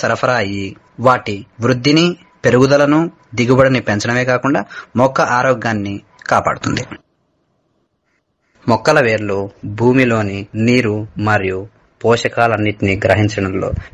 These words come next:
నిరంతరం పనిచేస్తూనే ఉంటుంది. ఏదేమైనప్పటికీ కొన్ని అననుకూలమైన వాతావరణ పరిస్థితులు, తెగుళ్ళు, రోగాలు, జబ్బుల వల్ల మొక్కల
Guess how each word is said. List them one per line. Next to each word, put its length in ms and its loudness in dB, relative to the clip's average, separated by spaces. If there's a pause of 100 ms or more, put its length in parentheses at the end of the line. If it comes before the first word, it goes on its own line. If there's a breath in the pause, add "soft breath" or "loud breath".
నిరంతరం 520 2
పనిచేస్తూనే 680 0
ఉంటుంది. 340 0 (520)
ఏదేమైనప్పటికీ 800 -2 (300)
కొన్ని 240 2 (180)
అననుకూలమైన 680 2 (100)
వాతావరణ 360 2
పరిస్థితులు, 600 -2 (180)
తెగుళ్ళు, 460 4 (280)
రోగాలు, 460 4 (300)
జబ్బుల 340 2
వల్ల 240 2 (220)
మొక్కల 440 2